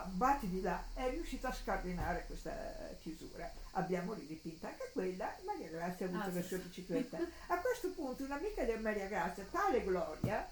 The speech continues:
Speaker 1: fa, "Ma io avrei bisogno di una bicicletta, te la pago." "No, io le rubo per, eh,
Speaker 2: Per amicizia.
Speaker 1: per amicizia, quindi ti ruberò anche a te." Allora ho pensato, "Mi devo fare furba con queste biciclette."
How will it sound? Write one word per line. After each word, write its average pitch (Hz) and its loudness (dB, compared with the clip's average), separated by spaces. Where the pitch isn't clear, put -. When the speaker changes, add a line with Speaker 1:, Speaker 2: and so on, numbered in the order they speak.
Speaker 1:
fa, 311 4
"Ma 311 4
io 453 6
avrei 285 8
bisogno 330 2
di 226 -2
una 220 0
bicicletta, 202 8
te 202 8
la 370 12
pago." 226 6
"No, 180 -2
io 247 6
le 196 6
rubo 220 -2
per, 180 2
eh, 170 -2
Speaker 2:
Per 214 -2
amicizia. 196 -2
Speaker 1:
per 220 0
amicizia, 214 4
quindi - 0
ti 339 6
ruberò 247 6
anche 220 2
a 214 2
te." 175 2
Allora 247 10
ho 254 0
pensato, - -2
"Mi 170 4
devo 185 0
fare 208 4
furba 190 0
con 139 -10
queste - -10
biciclette." 143 -4